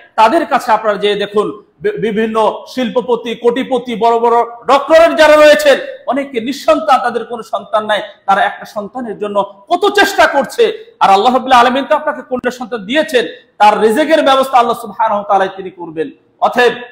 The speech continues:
আহ, সন্তানের প্রতি আপনার সদয় হওয়া, আহ, সেটা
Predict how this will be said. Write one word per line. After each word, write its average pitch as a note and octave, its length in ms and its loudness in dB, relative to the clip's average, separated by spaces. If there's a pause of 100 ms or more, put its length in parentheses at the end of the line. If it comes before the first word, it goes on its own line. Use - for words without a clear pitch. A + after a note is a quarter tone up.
(140)
আহ, G#3 200 6 (100)
সন্তানের A#3+ 480 -2
প্রতি A3 520 -6 (100)
আপনার G3+ 420 4
সদয় A#3+ 400 4
হওয়া, G#3+ 320 6
আহ, - 420 0
সেটা G#3 500 2